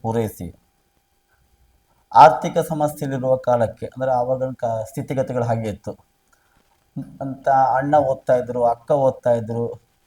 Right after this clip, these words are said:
ಮತ್ತೆ ನನ್ನ ತಂದೆಯವರ ಕಿರಿಯ ತಂಗಿಯೂ ಓದ್ತಾ ಇದ್ಲು. ಆ ಮೊಮೆಂಟಲ್ಲಿ ನಾನು ಇನ್ನೂ ಎಜುಕೇಷನ್ ಬೇಡ ಅಂತ ಬೇರೆ ಮಾರ್ಗವನ್ನು ಅವಲಂಬಿಸಿ ಹೊರಟಿದ್ದು.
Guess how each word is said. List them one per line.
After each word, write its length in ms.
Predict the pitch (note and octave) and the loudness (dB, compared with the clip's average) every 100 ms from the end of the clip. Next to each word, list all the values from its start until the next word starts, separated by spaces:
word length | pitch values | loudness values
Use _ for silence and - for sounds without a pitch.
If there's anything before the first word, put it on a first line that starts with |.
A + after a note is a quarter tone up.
| C3 | -6
ಮತ್ತೆ 640 | C#3 C3+ C#3+ C3+ A#2+ A#2+ _ _ _ _ - | -4 -2 -4 -2 -4 -10 _ _ _ _ -10
ನನ್ನ 220 | B2+ B2+ | -6 -6
ತಂದೆಯವರ 520 | B2 C3 C#3 C#3+ C3 | 0 0 2 -2 0
ಕಿರಿಯ 380 | B2+ C#3 C3+ D3+ | -2 -4 -2 -2
ತಂಗಿಯೂ 440 | D3 C#3 D3 E3 | 0 -2 0 -2
ಓದ್ತಾ 300 | C#3+ A#2+ - | -2 -2 -2
ಇದ್ಲು. 280 | G#2+ F#2 F2+ - - _ _ _ _ _ _ - | -2 -2 -10 -12 -18 _ _ _ _ _ _ 2
ಆ 100 | D#3 | 2
ಮೊಮೆಂಟಲ್ಲಿ 540 | F3+ F3 D#3+ E3 E3+ | 2 -2 -4 -2 -2
ನಾನು 440 | D#3 D3 C#3 C3 _ - | 0 0 -2 -6 _ -10
ಇನ್ನೂ 240 | C#3+ F3 | -6 0
ಎಜುಕೇಷನ್ 560 | D3 C#3 D3 D3 D3 B2 | 0 0 -4 -4 -4 0
ಬೇಡ 240 | B2+ B2+ | 2 4
ಅಂತ 280 | A2+ F#2+ - A#2 - _ _ _ _ _ _ _ _ _ _ - | 4 2 -4 -4 -6 _ _ _ _ _ _ _ _ _ _ -8
ಬೇರೆ 340 | C3 F3+ G3 F3+ | 0 4 6 8
ಮಾರ್ಗವನ್ನು 500 | D#3+ C#3+ D3+ D3+ C#3+ | 6 6 0 4 4
ಅವಲಂಬಿಸಿ 500 | C#3 C3+ B2+ - C3+ | 4 -2 -6 -8 -2
ಹೊರಟಿದ್ದು. 440 | C3+ A#2+ G2 F2 | -2 -2 -8 -10